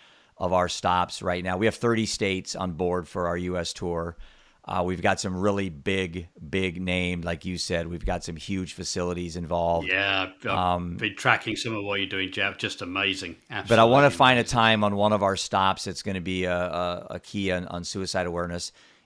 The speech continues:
Speaker 1: And I have a couple right now that we can bring you in on a Zoom and pull it off with the time zone difference and all that. Have you say a few words to the audiences and talk a little bit about the issues you're having, uh, over there, because we get so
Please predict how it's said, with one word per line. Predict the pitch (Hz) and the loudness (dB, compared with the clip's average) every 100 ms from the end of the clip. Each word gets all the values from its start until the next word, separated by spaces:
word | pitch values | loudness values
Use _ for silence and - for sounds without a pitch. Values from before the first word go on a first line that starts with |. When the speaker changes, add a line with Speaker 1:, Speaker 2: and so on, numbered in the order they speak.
| _ _ | _ _
Speaker 1:
And | 98 | -2
I | 92 | 2
have | 95 | 2
a | 92 | 0
couple | - 101 92 | 0 0 0
right | 90 87 | -2 -2
now | 85 | -4
that | 87 | -4
we | 87 92 | -4 -6
can | - 90 | -6 -6
bring | 92 98 | -4 -4
you | 92 95 90 | -2 -4 -2
in | 95 90 | -2 -2
on | 90 | -2
a | 87 | -4
Zoom | 82 95 92 87 82 85 _ _ _ _ | -4 -4 -2 -4 -6 -10 _ _ _ _
and | 90 90 90 | -6 -6 -4
pull | - 98 | 0 4
it | 92 | 6
off | 92 - | 4 2
with | 92 | -8
the | 92 | -8
time | - 90 92 | -6 -4 -2
zone | 87 90 | -4 -4
difference | 87 85 87 | -4 -6 -8
and | 87 | -2
all | 85 | -2
that. | 87 | 0
Have | 98 | -2
you | 101 | -2
say | 92 98 | -2 -2
a | 98 | -2
few | 98 92 | -4 -4
words | 90 90 - | -4 -4 -6
to | 92 | -8
the | 85 87 | -6 -4
audiences | 87 87 90 87 - 87 82 | -2 -2 -2 -6 -6 -8 -8
and | 85 | -10
talk | 82 85 82 | -6 -6 -4
a | |
little | 87 | -6
bit | 87 | -4
about | 82 85 85 - - _ _ | -2 -2 -4 -8 -20 _ _
the | 92 92 | -4 -4
issues | - 87 | -2 -2
you're | 95 | -2
having, | 92 90 90 87 - | 0 0 -2 -6 -8
uh, | 95 104 | -10 -10
over | - 87 | -8 -6
there, | 87 92 | -2 -2
because | 87 87 92 | -2 -4 -6
we | 92 | -4
get | 92 85 | -4 -4
so | 92 90 87 | 0 2 0